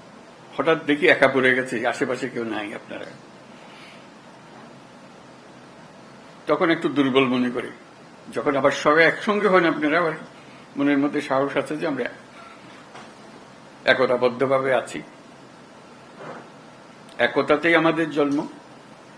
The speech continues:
একতাতেই আমাদের শক্তি। যে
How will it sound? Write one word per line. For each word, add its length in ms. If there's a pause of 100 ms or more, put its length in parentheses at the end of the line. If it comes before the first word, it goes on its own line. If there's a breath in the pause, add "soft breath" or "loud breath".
(1600)
একতাতেই 500
আমাদের 280
শক্তি। 300 (2750)
যে 100